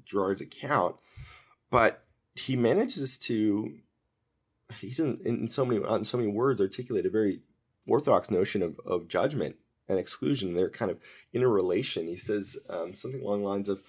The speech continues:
um, "Cain's punishment was proper and acu-, and accurate,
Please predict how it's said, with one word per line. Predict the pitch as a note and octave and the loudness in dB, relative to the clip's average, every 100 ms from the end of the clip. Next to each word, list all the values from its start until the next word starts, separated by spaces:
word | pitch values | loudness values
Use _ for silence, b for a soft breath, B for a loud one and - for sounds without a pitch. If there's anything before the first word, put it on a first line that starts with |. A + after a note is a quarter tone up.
| B B B - | B B B -4
um, | G2+ G#2 - - | -2 -2 -6 -8
"Cain's | C#3 B2+ C#3+ B2 - | -2 0 -2 -4 -6
punishment | - C3 C#3+ - G2 F#2+ - - | -4 -2 -2 0 0 0 -8 -2
was | A2 G2+ | 0 0
proper | - - A#2+ B2+ - | -2 -2 -2 2 0
and | D#2+ G2 | 0 0
acu-, | G2 A2+ - - _ _ - | 0 -2 -2 -10 _ _ -2
and | F#2+ | 0
accurate, | E2 - - F#2+ - | 2 0 0 0 -2